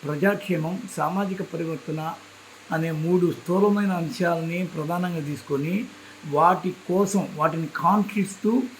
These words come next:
తాను ఈ విధంగా యాగం చేస్తున్నట్టుగా ఆయన చెప్పుకొస్తున్నారు. నిజానికైతే ధర్మయాగం అనేది ఒకటి ఉందా అని చూస్తే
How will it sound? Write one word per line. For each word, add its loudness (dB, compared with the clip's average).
తాను 6
ఈ 6
విధంగా 6
యాగం 2
చేస్తున్నట్టుగా -4
ఆయన -2
చెప్పుకొస్తున్నారు. -8
నిజానికైతే 2
ధర్మయాగం 0
అనేది -4
ఒకటి -6
ఉందా -2
అని -2
చూస్తే 0